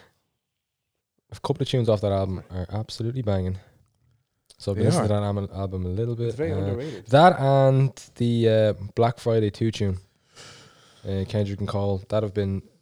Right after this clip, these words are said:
Speaker 1: they've been the, uh, two tunes that I've been listening to this week.
Speaker 2: Let's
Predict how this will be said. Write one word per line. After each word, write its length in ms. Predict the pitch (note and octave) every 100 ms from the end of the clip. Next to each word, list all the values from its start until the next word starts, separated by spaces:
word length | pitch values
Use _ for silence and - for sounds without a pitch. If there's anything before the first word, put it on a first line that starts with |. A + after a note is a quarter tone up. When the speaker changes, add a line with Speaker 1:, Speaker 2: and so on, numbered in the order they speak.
| _
Speaker 1:
they've 180 | G2+ G2
been 160 | G2 F#2+
the, 120 | F2+ _ - F#2
uh, 160 | F2+ F2+
two 160 | - G2
tunes 340 | - F#2 F#2
that 80 | -
I've 80 | F2+
been 100 | F2+
listening 180 | F#2 -
to 120 | F#2+
this 100 | _
week. 100 | C3+
Speaker 2:
Let's 800 | G#2 F2+ - - - - - -